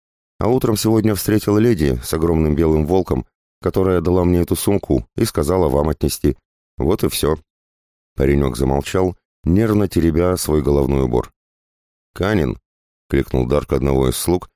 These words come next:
которого непосредственно прикрепили к нему в качестве и посыльного, и порученца. И когда тот появился в дверях, сказал: «Отведи парня к управляющему и скажи, что я взял его в работники. Кем,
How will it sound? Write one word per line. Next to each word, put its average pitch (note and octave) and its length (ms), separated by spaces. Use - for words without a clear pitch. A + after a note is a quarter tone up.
которого G#2 420
непосредственно F#2 800
прикрепили F2 520
к - 100
нему D#2+ 220
в - 80
качестве D#2 540
и - 160
посыльного, G2+ 760
и G2+ 100
порученца. B1+ 640
И C#2+ 80
когда C#2 280
тот B1+ 180
появился C2 420
в B1 60
дверях, D2+ 340
сказал: C2 420
«Отведи G#2+ 460
парня F#2 360
к - 80
управляющему E2+ 960
и D2+ 80
скажи, F2+ 380
что - 180
я D2+ 120
взял E2 280
его D2 180
в C#2 80
работники. C2 580
Кем, G#2 320